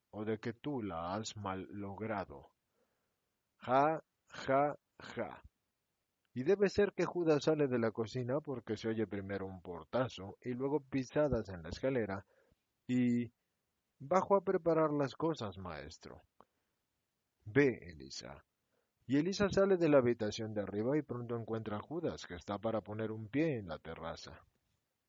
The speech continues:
"Tengo frío y tengo hambre." "¿Y nada más?" "Entonces, hombre,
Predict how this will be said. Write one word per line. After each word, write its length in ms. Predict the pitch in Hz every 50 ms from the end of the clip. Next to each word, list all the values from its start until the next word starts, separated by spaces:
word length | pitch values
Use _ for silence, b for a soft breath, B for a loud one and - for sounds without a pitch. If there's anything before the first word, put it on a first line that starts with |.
| _ _ _ _ _ _ _ -
"Tengo 320 | - 135 135 127 120 113
frío 400 | - - 120 131 139 151 151 143
y 60 | 127
tengo 420 | - - 117 120 123 120 117 113 107
hambre." 460 | 92 71 69 57 55 - - - _ _ _ _ _ _ _ _ _ _ _ _ _ _ _ _ _ _ _ _ _ _ -
"¿Y 100 | 127 127
nada 300 | 120 127 127 127 120 110
más?" 520 | 101 98 110 143 190 190 - - - - _ _ _ _ _ _ _ _ _ _ _ _ _ _ _ _ _ -
"Entonces, 680 | 143 139 139 139 - 196 202 190 - - 151 139 123 139
hombre, 460 | 131 127 123 120 117 117 113 110